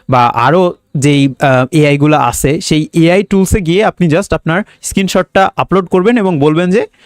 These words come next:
"আমি এই প্রবলেমটা ফেস করছি, এটার সলিউশনটা আমাকে দাও।" তাহলে কিন্তু আপনি সলিউশনটা পেয়ে যাবেন। অথবা আপনি যে ইররটা বা আপনার ট্রাবলটা পাচ্ছেন, সেই ট্রাবলে যেই লেখাটা আছে, সেই লেখাটা হুবহু কপি করবেন। কপি করার পর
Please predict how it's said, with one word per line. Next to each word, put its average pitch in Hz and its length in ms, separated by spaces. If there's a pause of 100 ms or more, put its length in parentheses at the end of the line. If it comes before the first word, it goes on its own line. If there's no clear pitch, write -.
(100)
"আমি 156 220
এই 160 100
প্রবলেমটা 190 420
ফেস 190 220
করছি, 202 300
এটার 175 220
সলিউশনটা 202 520
আমাকে 135 240
দাও।" 113 160 (280)
তাহলে 170 280
কিন্তু 196 200
আপনি 185 180
সলিউশনটা 139 440
পেয়ে 208 200
যাবেন। 120 220 (380)
অথবা 185 540 (160)
আপনি 156 300
যে 233 100 (100)
ইররটা 208 460
বা 196 160
আপনার - 220
ট্রাবলটা 170 480
পাচ্ছেন, 170 480 (280)
সেই 233 180
ট্রাবলে 226 460
যেই 220 160
লেখাটা 185 380
আছে, 175 460
সেই 226 280
লেখাটা 226 400
হুবহু 190 420
কপি 226 300
করবেন। 190 380 (340)
কপি 196 220
করার 233 240
পর 226 280